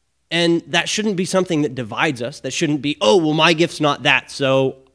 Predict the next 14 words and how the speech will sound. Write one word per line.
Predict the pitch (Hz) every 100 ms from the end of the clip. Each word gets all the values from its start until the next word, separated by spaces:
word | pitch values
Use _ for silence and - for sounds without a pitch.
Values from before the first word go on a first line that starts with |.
| _
I'm | 147 139
not | 139 131
good | 139
enough." | 120 - _ _ _ _ _ -
That's | 151
not | 190 180
true. | - 208 240 - _ _ _ _ _
We | 156
are | 151 -
all | 175 196
equipped | 160 - 175 170 - -
to | 143
serve. | - - 147 - - _ _ _ _ _ _ _ _ _ _ _ _ _ _
So | - - 247 156 165